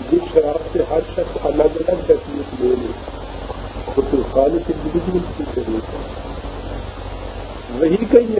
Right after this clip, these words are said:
خصوصیت ہے کہ وہ پوری کائنات کو امتاً واحدۃ بنا رہا ہے، پوری نوع انسانی کو ایک امت بنا رہا ہے۔ اور یہاں یہ صورت ہے، ان کے ہاں کی جو مے ہے جو نظر سے گرتی ہے کہ مست می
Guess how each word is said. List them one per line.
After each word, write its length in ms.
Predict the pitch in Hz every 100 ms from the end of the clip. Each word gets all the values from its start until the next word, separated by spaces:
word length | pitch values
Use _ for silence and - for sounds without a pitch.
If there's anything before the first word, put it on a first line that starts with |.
| 185
خصوصیت 600 | 170 180 170 165 156 147
ہے 80 | 143
کہ 180 | 139
وہ 40 | 135 -
پوری 240 | 139 156 151
کائنات 580 | 147 139 143 131 135 135
کو 80 | 160
امتاً 360 | 139 156 165 160
واحدۃ 420 | 151 139 151 147 151
بنا 240 | 143 131 123
رہا 120 | 113
ہے، 60 | - - - - - - -
پوری 260 | 139 156 185
نوع 240 | 175 175 175
انسانی 540 | 170 139 151 156 180 -
کو 180 | 208 220 202
ایک 200 | 175 185 185
امت 260 | 160 180 175 160
بنا 180 | 151 147
رہا 220 | 143 131 123
ہے۔ 140 | 143 - - - - - -
اور 100 | 143
یہاں 340 | 139 156 160 180
یہ 100 | 175 202 -
صورت 300 | 170 - -
ہے، 120 | 480
ان 260 | - 330 -
کے 100 | 381
ہاں 300 | 170 170 151
کی 60 | -
جو 80 | 147
مے 240 | 123 123 135
ہے 200 | 117 131 120
جو 60 | 120
نظر 220 | 127 131 165 -
سے 80 | 151
گرتی 420 | 151 143 - 143
ہے 140 | 127 135 - - - - - - -
کہ 80 | 147 143
مست 300 | 202 202 214
می 260 | 196 220